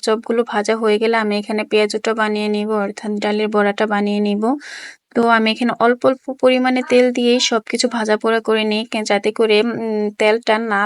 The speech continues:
থাকে পরবর্তীতে, কারণ সবকিছু ভাজা হয়ে গেলে যে তেল-, তেলটা থাকে সেটা দিয়ে আমি,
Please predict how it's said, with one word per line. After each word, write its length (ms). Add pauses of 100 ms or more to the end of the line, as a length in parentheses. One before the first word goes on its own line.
থাকে 360
পরবর্তীতে, 760
কারণ 180
সবকিছু 440
ভাজা 280
হয়ে 160
গেলে 180
যে 140
তেল-, 280
তেলটা 280
থাকে 300
সেটা 280
দিয়ে 200
আমি, 200